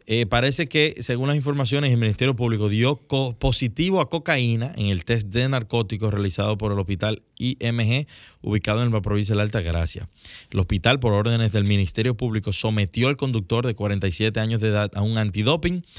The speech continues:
que demostró al momento del accidente, Nin Pérez se encontraba bajo los efectos de cocaína. Sin embargo, el chofer resultó negativo en las pruebas de anfetaminas, opio-, opiatos y marihuana. Pero ya no tiene que dar en más. Y si dio cocaína, ya imagínense.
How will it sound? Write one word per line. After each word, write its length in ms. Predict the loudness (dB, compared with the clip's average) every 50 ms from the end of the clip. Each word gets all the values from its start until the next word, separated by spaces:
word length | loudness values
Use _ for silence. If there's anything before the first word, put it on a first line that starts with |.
| -20 -20 -20 -20 -8 _
que 100 | 0 2
demostró 560 | 2 2 2 0 0 2 0 0 0 0 0
al 80 | 0
momento 420 | 0 0 2 2 0 0 2 2 2
del 120 | 2 2
accidente, 580 | 0 0 0 0 0 2 2 2 2 0 0 0
Nin 160 | 0 0 0
Pérez 240 | 0 0 0 0 0
se 80 | -2
encontraba 360 | -2 -2 -2 -2 0 0 0 2
bajo 120 | 2 2
los 120 | 2 2
efectos 320 | 2 0 -2 -2 -2 -2 -2
de 60 | -2
cocaína. 540 | -2 -6 -6 -4 -2 -2 0 -2 -2 -2 -4
Sin 200 | -4 -2 0 0
embargo, 440 | 2 2 2 2 2 0 -2 -4 -6 -10 -18 -20 -20 -20 -20 -20 -20 _ -12
el 280 | -2 0 0 2 2 0
chofer 480 | 0 -2 -2 0 2 4 4 4 2 2
resultó 400 | 0 0 0 0 -2 0 -2 0
negativo 400 | 0 0 0 0 0 -2 -2 0
en 60 | 0
las 80 | -2
pruebas 260 | -2 0 -2 0 0 0
de 60 | 0
anfetaminas, 640 | 0 0 -2 -2 0 0 0 0 0 0 0 2 2 2
opio-, 640 | 0 0 0 -2 0 0 2 0 0 -2 -6 -10 -8
opiatos 720 | -6 -6 -6 -2 0 2 2 2 2 0 -4 -4 -6 -4 -4
y 60 | -2
marihuana. 640 | -2 0 0 0 0 0 0 0 0 -2 -4 -6 -10 -14 -20 _ _
Pero 120 | -2 0 2
ya 160 | 2 2 2
no 100 | 0 0
tiene 200 | 0 -2 -2 0
que 100 | 0 2
dar 240 | 2 2 2 2 2
en 120 | 0 0
más. 320 | 0 0 0 -2 -2 -2
Y 160 | -4 -4 -4 -4
si 160 | -4 -4 -2
dio 180 | 0 -2 0
cocaína, 480 | -2 -4 -2 -2 -2 0 0 0 -2 -2
ya 160 | 0 0 0
imagínense. 540 | 0 0 0 0 0 0 0 0 -2 -6 -8